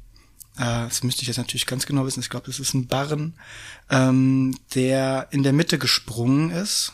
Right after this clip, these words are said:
Unten, äh, links in der Hälfte ist, ähm, der Davidsstern, unten noch eine Jahreszahl neunzehnhundertvierundzwanzig und eine Inschrift,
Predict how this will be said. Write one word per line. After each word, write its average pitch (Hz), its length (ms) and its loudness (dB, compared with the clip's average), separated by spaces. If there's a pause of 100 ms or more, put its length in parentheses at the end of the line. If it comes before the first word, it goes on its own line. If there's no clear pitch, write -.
(120)
Unten, 139 640 2
äh, 135 240 -6
links 147 520 0
in 143 200 0
der 139 100 2
Hälfte 139 380 -4
ist, - 340 -2
ähm, 127 340 -6 (300)
der 120 120 -4
Davidsstern, 151 1080 -2 (580)
unten 139 380 2
noch 123 160 -2
eine 127 160 -2
Jahreszahl 139 640 -2
neunzehnhundertvierundzwanzig 131 1040 -2
und 131 140 -2
eine 131 160 -2
Inschrift, - 760 0